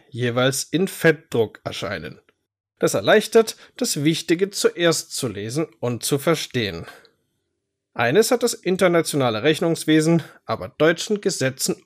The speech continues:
unstrittig voraus: Zahlenbeispiele und Hinweise zur Anwendung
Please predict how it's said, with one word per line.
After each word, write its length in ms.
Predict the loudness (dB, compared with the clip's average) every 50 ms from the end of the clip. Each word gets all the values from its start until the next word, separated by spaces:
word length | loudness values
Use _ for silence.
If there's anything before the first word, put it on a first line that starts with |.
| _ 2
unstrittig 760 | 2 2 2 0 -4 -6 -4 -4 -4 -4 -4 -6 -6 -6 -2
voraus: 800 | 0 0 0 0 0 -2 -4 -4 -6 -6 -6 -6 -10 _ _ _ _ _ _ _ _ _ _ _ _ -6
Zahlenbeispiele 1160 | -2 0 2 2 2 2 2 0 2 2 2 2 2 0 -2 -4 -2 0 2 4 4 4 2 -2 -14
und 220 | -16 -14 -8 -2
Hinweise 560 | 0 2 2 2 2 4 4 4 2 0 -4
zur 320 | -2 0 -2 -2 -2 -2 -2
Anwendung 640 | 0 0 0 2 0 0 0 0 0 0 0 -2